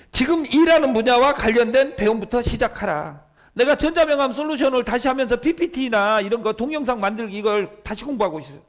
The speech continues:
왜? 고급화하기 위해서. 지금 여러분들이 공부해야 되는 것은 내가 필요한 것을 공부하기 때문에 애워지는 거예요. 그러면 전자명함에 내, 내가 나를 멋있게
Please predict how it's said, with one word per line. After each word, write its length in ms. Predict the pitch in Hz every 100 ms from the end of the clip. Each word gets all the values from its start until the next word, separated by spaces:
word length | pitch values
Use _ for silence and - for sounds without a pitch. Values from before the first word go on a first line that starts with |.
| _ -
왜? 240 | 214 - - _ _
고급화하기 520 | 247 262 214 185 180
위해서. 220 | 165 - _ _ _ _ _ _ _ _ _ _ _ _ _ -
지금 280 | 247 330
여러분들이 360 | 269 320 339 285
공부해야 500 | 226 277 330 320 339
되는 180 | 311 277
것은 260 | 233 247
내가 320 | 220 277 330 330
필요한 540 | 427 554 523 480 339
것을 260 | 302 233 247
공부하기 480 | 240 302 269 269
때문에 440 | - 269 294 294 -
애워지는 500 | 196 240 349 330 208
거예요. 240 | 139 127 - _ _ _ _ _ _ _ _ _ _ _ _ _ _ _ _ _ _ _ _
그러면 200 | 302 311
전자명함에 1040 | 294 339 330 294 262 262 294 269 254 226 175
내, 220 | 240 185
내가 300 | 240 233 208
나를 360 | 226 262 226
멋있게 960 | 220 233 - - 214 220 240 202 139 -